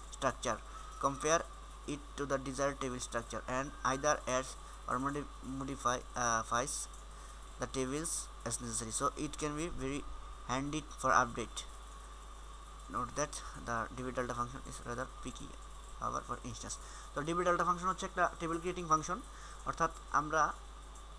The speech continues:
এটা আমাদের, আহ, প্রথমেই include করে নিতে হবে এটার পেয়ারটাকে, তারপর আমরা এই ফাংশনটা ইউজ করতে পারবো। এবং এই ফাংশনটা ইউজ করে আমরা table তৈরি করলে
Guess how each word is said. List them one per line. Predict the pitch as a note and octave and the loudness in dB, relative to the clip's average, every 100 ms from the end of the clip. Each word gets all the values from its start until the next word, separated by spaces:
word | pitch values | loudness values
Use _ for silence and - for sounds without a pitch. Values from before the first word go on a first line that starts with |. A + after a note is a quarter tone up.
| - - - - - - - - C#3+ | -10 -10 -10 -10 -10 -10 -10 -6 2
এটা | D3+ D3 | 8 10
আমাদের, | D3+ D3 | 10 6
আহ, | - - C#3 C3+ - - - - | 2 4 6 6 6 -2 -10 2
প্রথমেই | - C#3 D#3 D#3 D3+ - - - - - - - | 4 6 6 4 2 0 -8 -10 -12 -10 -10 -4
include | D#3 D#3+ D#3 | 0 2 6
করে | E3+ | 4
নিতে | D#3 | 4
হবে | D#3 F3+ - | 0 0 0
এটার | C#3 C#3 - | 0 0 0
পেয়ারটাকে, | C#3+ - C#3+ D3 E3+ | -2 0 -2 -2 2
তারপর | D3+ D3 D3 | 2 4 4
আমরা | C#3+ C#3 | 4 0
এই | C#3+ | 0
ফাংশনটা | C3+ C#3+ C#3 | 0 0 -2
ইউজ | C#3 | -2
করতে | D3+ D3+ | -4 0
পারবো। | D#3 D#3 | 2 4
এবং | D3+ D3 | 2 0
এই | C#3+ | 0
ফাংশনটা | C#3+ E3 D#3 | 2 2 0
ইউজ | D3+ - | -2 2
করে | E3 | 4
আমরা | D#3 D3 | 4 2
table | D3+ D#3+ | 0 0
তৈরি | E3 | 4
করলে | E3 D3 | 4 4